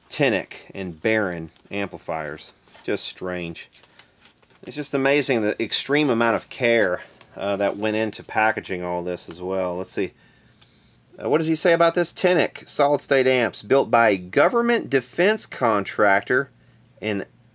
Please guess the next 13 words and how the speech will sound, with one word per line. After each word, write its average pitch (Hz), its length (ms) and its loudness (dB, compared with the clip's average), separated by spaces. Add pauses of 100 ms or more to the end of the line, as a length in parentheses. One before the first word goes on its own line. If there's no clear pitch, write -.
(120)
Asbury 165 480 2
Park, 127 320 2
New 113 140 -2
Jersey, 117 600 0 (100)
no 92 180 -4
less. 90 400 -2
Amps 131 380 0
look 123 180 0
like 101 240 0
giant 110 640 -4
wall 127 300 6
<laughs> - 60 -6
heaters 117 540 -2